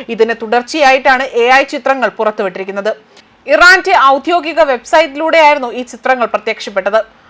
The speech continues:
അവർ, അതായത് ഇസ്രായേൽ തലകുനിച്ചില്ലായിരുന്നുവെങ്കിൽ, അവർ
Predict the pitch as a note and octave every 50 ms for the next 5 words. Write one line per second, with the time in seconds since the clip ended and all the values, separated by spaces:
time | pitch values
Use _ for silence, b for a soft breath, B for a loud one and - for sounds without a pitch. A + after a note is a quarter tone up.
0 | b b b A3 G#3+ A#3 A3 - - G#3+ F#3+ A3+ G#3+ A3 A3 A3+ B3 A3+ A#3 -
1 | - - A#3+ A#3 B3 B3+ - B3+ A3+ A3+ B3+ C#4 C4 C#4 B3+ C4 B3+ - C4 G#3+
2 | G#3 G#3+ A3 A#3+ A#3+ B3 C4+ C#4+ C4+ C#4 D4 C#4 B3 A#3+ A3+ G#3+ G3 F#3+ - b
3 | b b b b b b b b b b b b b b _ - - C4 C#4 -
4 | D4+ C#4+ -